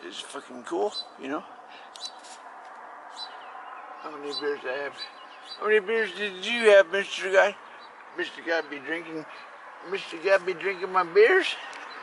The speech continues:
Mister God, you cannot drink my beers. That's just not right, you know? Wait. Hey, there's, like, the trash. There's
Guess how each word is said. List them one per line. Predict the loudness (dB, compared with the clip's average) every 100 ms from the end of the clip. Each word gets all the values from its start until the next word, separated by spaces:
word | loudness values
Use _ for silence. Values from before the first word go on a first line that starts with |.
| -14 -14 -14 -12 -12 -12 -12 -12 -12 -10 -10 -10 -10 -10 -8 -6 -6 -6 -4 -4 -2 -2 0 0 4
Mister | 4 4 2 6
God, | 10 10 10 4 -2 -6 -6
you | -8 -4
cannot | 0 4 8 6 6 2
drink | 2 4
my | 6 6 8
beers. | 8 8 6 -2 -8 -16 -18 -16 -16 -16 -20 -20 -20 -14 -8
That's | -6 -4
just | -4 -4
not | 0 8 8 8 4
right, | 6 4 2 -10 -6
you |
know? | 0 0 0 -12 -18 -20 -20 -20 -6
Wait. | -2 -2 -4 -20 -20 -18 -18 -18 -18 -18 -18 -18 -18 -16 -16 -16 -14 -6
Hey, | 4
there's, | 6 8
like, | 6 4 0
the | -8 -4
trash. | 6 8 8 6 0 -8 -12 -14 -14 -12 -12 -12 -12 -14 -14 -14 -14 -14 -12 -6 -6 -4
There's | -4 -6